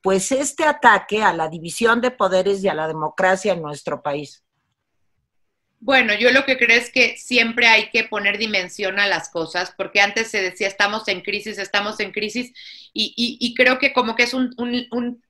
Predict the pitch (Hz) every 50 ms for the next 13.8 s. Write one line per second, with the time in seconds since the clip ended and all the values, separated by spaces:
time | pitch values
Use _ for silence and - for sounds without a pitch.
0 | _ _ - 240 240 233 233 240 240 240 - 226 208 214 220 220 226 226 - 226
1 | 226 226 226 233 233 233 233 233 226 226 220 - 240 220 214 214 220 226 226 -
2 | - - 196 190 190 - 196 196 202 208 208 208 220 220 214 - - 214 214 208
3 | 214 214 214 208 190 180 180 170 165 165 170 - 185 185 180 180 175 - 170 156
4 | 147 147 - _ _ _ - - - _ _ _ - 277 294 285 294 277 302 302
5 | 302 269 247 247 247 - 247 240 233 226 226 233 226 220 214 214 208 - 220 214
6 | 214 208 208 220 208 214 208 208 196 196 196 208 214 208 - 208 202 - 220 214
7 | 202 196 190 180 175 - 180 180 180 175 - - 202 202 196 208 214 - - 196
8 | 190 185 185 185 190 196 208 208 208 214 214 208 208 226 233 220 208 180 151 147
9 | - - _ _ _ _ _ _ _ _ _ _ - 240 247 247 247 247 247 262
10 | 285 320 - - - 320 302 269 269 262 247 247 - - - _ _ _ _ -
11 | - - - - 226 208 208 214 196 208 208 202 - 202 202 196 233 233 - -
12 | 262 262 254 240 220 220 214 214 214 196 208 208 - 220 208 196 185 180 175 175
13 | - - - 170 165 - 170 160 156 151 170 185 - - _